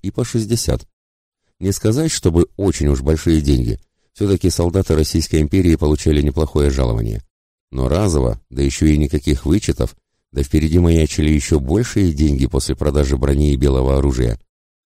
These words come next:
В общем, настроение было самым радужным, а репутация Грифича и Суворова сильно выросла в солдатской среде. Впрочем, скорее именно принца. Так уж вышло, что именно его отряд понес меньше потерь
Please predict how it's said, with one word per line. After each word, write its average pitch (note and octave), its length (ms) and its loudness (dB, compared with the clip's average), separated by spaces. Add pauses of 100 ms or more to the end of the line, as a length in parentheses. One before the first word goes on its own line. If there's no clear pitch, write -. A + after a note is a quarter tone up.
(300)
В F#2+ 80 -6
общем, A2+ 280 0
настроение G2+ 600 4
было E2 240 4
самым F#2 360 2
радужным, B1+ 500 0 (320)
а A#2 120 -6
репутация D#2 640 2
Грифича C#2+ 480 0
и C2 120 2
Суворова G#2+ 720 0
сильно A#2 460 0
выросла F2 440 0
в - 40 -8
солдатской B1+ 460 -2
среде. A#1 400 -2 (640)
Впрочем, A#2 360 0
скорее G2 440 4
именно F2+ 460 0
принца. A2 460 -2 (320)
Так C2+ 200 -8
уж - 140 -6
вышло, D2 360 0 (280)
что - 200 -4
именно D#2+ 300 4
его D#2+ 340 4
отряд F2 340 0
понес D#2+ 420 -2
меньше D2+ 380 0
потерь F2 420 0